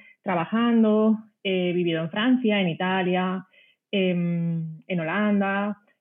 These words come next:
He trabajado mucho en, en distintos temas de comunicación y, bueno, desde hace, eh, un año y medio empecé a trabajar en mi proyecto que es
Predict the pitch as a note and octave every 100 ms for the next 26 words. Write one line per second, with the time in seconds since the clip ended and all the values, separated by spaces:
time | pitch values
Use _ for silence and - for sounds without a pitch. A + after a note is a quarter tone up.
0 | - G#3 G#3+ G#3 G#3+ G#3 G#3 G#3 A3+ A3+
1 | F#3+ F3+ E3+ E3 E3 E3 F3+ E3+ - F#3+
2 | F#3+ G3 G#3+ G3+ G3 F#3+ G3 F#3+ F#3+ F#3+
3 | F#3 G3 C#4 C#4 D#4 F#4 G#3 G3 F3+ E3
4 | E3 E3 F3+ F3+ G#3+ G#3 G#3 G3+ G3+ G3
5 | F#3+ - _ _ _ _ _ _ _ G#3+
6 | G#3 G3+ G3+ G3+ G#3 G#3 G#3+ C4 C4+ B3
7 | G#3 G3+ G#3 F#3+ F#3+ G#3 G#3+ G#3 F#3 F3+
8 | E3 F3 F3 G3+ F3+ A#3